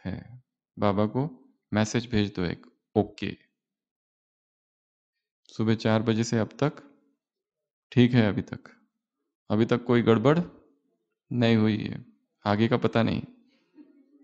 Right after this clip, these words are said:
आगे का संभाल लेना। हे प्रभु, एक व्यक्ति भगवान से प्रार्थना करता है, एक बच्चा, "हे प्रभु, हे प्रभु।" आप पंजाब को अमेरिका की कैपिटल बना दो।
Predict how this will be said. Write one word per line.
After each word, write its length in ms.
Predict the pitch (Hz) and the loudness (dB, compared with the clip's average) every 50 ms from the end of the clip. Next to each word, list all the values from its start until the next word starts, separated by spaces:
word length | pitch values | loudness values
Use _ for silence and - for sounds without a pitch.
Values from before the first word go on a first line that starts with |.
| _ _ - | _ _ 2
आगे 260 | 110 110 107 113 117 | 2 4 4 4 4
का 420 | 113 143 147 240 240 - - - - _ _ _ _ _ | 4 4 2 2 0 -4 -10 -20 -20 _ _ _ _ _
संभाल 500 | - - - 113 110 113 120 120 113 117 | -10 0 2 6 8 8 8 8 6 4
लेना। 400 | 107 104 95 87 90 95 127 143 - _ _ _ _ _ - | 4 4 2 0 -2 -4 -6 -8 -12 _ _ _ _ _ 2
हे 100 | 110 113 | 2 2
प्रभु, 640 | 110 113 117 110 117 139 151 175 214 - - - _ _ _ _ _ _ _ _ _ _ _ _ _ _ _ _ _ _ - | 4 4 4 4 4 4 2 2 0 -4 -10 -20 _ _ _ _ _ _ _ _ _ _ _ _ _ _ _ _ _ _ -2
एक 180 | 110 113 110 | 0 0 2
व्यक्ति 380 | - 127 127 127 127 - - 127 | 2 2 2 2 0 0 0 2
भगवान 420 | - 120 104 123 120 123 131 131 | 2 4 4 6 6 6 6 6
से 120 | 131 135 127 | 4 2 0
प्रार्थना 480 | 127 123 120 120 117 - - 127 120 | 2 2 2 2 2 2 -2 -2 0
करता 380 | 123 123 120 113 - - 120 117 | 0 0 -2 -2 0 -2 0 0
है, 120 | 113 110 | 2 0
एक 140 | 113 113 113 | 0 0 0
बच्चा, 380 | 117 110 - - - 120 110 104 | 0 0 -2 -2 -2 0 0 0
"हे 220 | 107 117 131 135 | 2 2 2 0
प्रभु, 380 | 135 - 123 120 117 127 123 113 | 0 0 -2 0 0 0 0 2
हे 160 | 127 127 127 | 2 2 0
प्रभु।" 540 | 127 131 117 110 - 120 120 113 - 156 - _ _ _ _ _ _ _ _ _ _ _ _ _ _ _ _ _ - | 0 -2 -4 -4 -4 -6 -8 -8 -8 -10 -16 _ _ _ _ _ _ _ _ _ _ _ _ _ _ _ _ _ -2
आप 260 | - 120 127 127 - - | 0 0 0 0 0 2
पंजाब 440 | 135 123 123 120 139 143 143 139 - | 6 6 8 8 8 6 6 4 2
को 80 | - 135 | 2 4
अमेरिका 420 | 127 127 131 131 135 131 - 131 | 4 6 4 4 4 2 2 0
की 140 | 131 - 135 | 0 -2 -2
कैपिटल 420 | 135 - 127 151 147 139 147 127 | 2 2 4 4 4 4 4 6
बना 240 | 117 123 113 107 95 | 6 6 6 6 4
दो। 120 | 92 - | 2 0